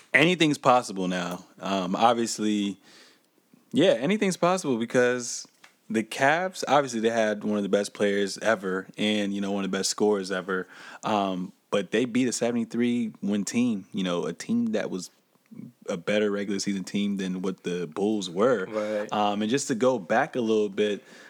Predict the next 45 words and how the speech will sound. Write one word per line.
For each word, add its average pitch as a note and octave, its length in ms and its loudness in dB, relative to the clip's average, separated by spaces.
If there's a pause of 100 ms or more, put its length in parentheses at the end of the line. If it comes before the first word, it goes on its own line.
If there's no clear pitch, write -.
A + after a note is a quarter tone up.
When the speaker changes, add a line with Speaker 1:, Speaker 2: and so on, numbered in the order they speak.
(140)
Speaker 1:
um, G#2 480 -2
I, B2 320 2
I B2 40 2
have C3+ 160 2
a A2+ 60 -6
follow-up B2 400 2
question A2+ 300 -2
be-, G2 220 -4 (100)
for G#2+ 180 0
you A2+ 180 4
before G#2 240 0
we F#2 120 0
end C3+ 200 4
things, G#2 240 -6
but F#2+ 240 -2 (880)
like A2+ 200 2
you A2 100 -2
said, C#3 280 2
Chris D#3 240 0
Paul, D3 300 4
you B2+ 120 0
can't F3+ 260 0
really C#3 280 2
give B2+ 180 2
him A2+ 100 -2
that A#2+ 220 0
much G#2 300 -4
blame. C3+ 500 0 (400)
If A#2 160 -2
you D3+ 80 4
look G#3+ 220 2
at A2+ 160 0
the A#2 80 2
formula A#2 880 2
for G#2+ 480 2 (140)
teams C#3 340 0
that A2 160 4
have F#2+ 140 -2
won A2+ 420 2
these G#2 200 -2
championships B2+ 520 0
since, A2+ 200 0
like, G2+ 160 0
two A#2+ 180 2
thousand, A2+ 600 2